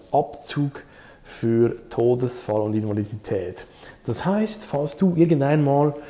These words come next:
in deiner Zeit, wo du arbeitest, ähm, sterben würdest,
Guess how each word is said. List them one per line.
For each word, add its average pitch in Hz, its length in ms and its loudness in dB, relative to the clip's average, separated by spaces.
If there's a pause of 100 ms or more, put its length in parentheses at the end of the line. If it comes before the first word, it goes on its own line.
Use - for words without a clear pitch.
(200)
in 131 200 0
deiner 123 360 2 (640)
Zeit, 123 520 0 (140)
wo 117 140 0
du 110 140 0
arbeitest, 131 920 0 (600)
ähm, - 220 -14
sterben 196 460 6
würdest, 160 560 4